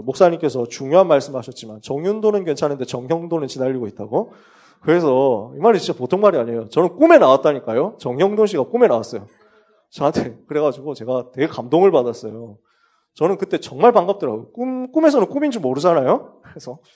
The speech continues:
교회 봉고차를 타고 가고 있는데 문을 딱 열더니 정형돈 씨가 들어오는 거예요.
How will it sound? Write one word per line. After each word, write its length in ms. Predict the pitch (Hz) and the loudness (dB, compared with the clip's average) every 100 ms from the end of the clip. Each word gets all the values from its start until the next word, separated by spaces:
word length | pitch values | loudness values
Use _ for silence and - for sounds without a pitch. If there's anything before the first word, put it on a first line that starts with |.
| _ _ _ _ | _ _ _ _
교회 240 | 165 226 | 8 8
봉고차를 460 | 220 262 302 294 220 | 8 6 6 4 4
타고 200 | 233 214 | 6 6
가고 240 | 202 170 | 4 2
있는데 280 | 160 139 131 - | -2 -2 -4 -4
문을 320 | 156 277 285 | -2 2 6
딱 180 | 233 185 | 4 4
열더니 340 | 165 165 175 165 | 2 2 0 -2
정형돈 520 | 143 160 202 208 208 | -6 -2 2 4 4
씨가 220 | 202 135 | 2 -4
들어오는 360 | 160 180 165 117 | 2 2 2 -2
거예요. 420 | 113 170 147 107 | 0 2 2 -2